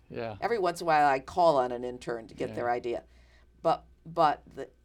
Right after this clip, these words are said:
Speaker 2: what I did in that room was after we had heard all the arguments for and against and what the strategy would be, we went around the room and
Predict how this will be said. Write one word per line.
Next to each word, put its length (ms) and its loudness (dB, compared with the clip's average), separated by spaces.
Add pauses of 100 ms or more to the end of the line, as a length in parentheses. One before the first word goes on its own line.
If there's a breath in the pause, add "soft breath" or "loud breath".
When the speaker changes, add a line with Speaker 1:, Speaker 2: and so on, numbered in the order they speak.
(140)
Speaker 2:
what 300 0
I 260 4
did 200 -4
in 120 -4
that 260 -2
room 580 -8 (220)
was 440 -4
after 380 0
we 180 -4
had 140 0
heard 260 -4
all 160 2
the 160 -2
arguments 400 -2
for 240 -4
and 80 -4
against 440 -4
and 120 -6
what 140 -6
the 60 -14
strategy 400 -2
would 220 -8
be, 240 -6 (340 soft breath)
we 120 -4
went 280 0
around 260 -4
the 80 -8
room 260 -6
and 140 -12